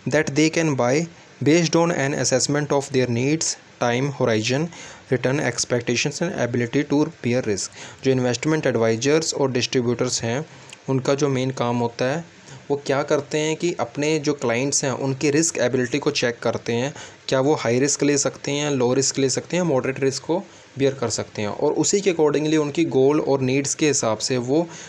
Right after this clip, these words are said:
products की suggestions उनको देते हैं, ताकि वो अपनी needs को पूरा कर सकें।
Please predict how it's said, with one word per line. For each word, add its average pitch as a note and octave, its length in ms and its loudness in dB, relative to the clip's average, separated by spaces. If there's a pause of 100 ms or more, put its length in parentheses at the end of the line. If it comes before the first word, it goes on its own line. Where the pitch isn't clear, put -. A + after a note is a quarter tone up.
(140)
products C3 300 2
की F3 140 -2
suggestions C#3 640 0
उनको C3+ 240 0
देते A2 300 -4
हैं, B2 200 -2 (360)
ताकि B2+ 280 0
वो C3+ 180 2
अपनी C#3+ 200 -2
needs B2+ 260 -2
को E3 100 -2
पूरा B2+ 300 0
कर G#2+ 160 -2
सकें। F#2+ 400 -8